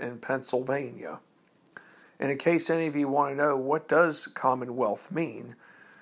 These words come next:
Common means for political purposes. Wealth means m-, many, meaning,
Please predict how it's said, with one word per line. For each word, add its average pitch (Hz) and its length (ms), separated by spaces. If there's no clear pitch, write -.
Common 190 500
means 160 480
for - 160
political 165 640
purposes. 110 840
Wealth 151 560
means 131 540
m-, 127 260
many, 143 420
meaning, 139 520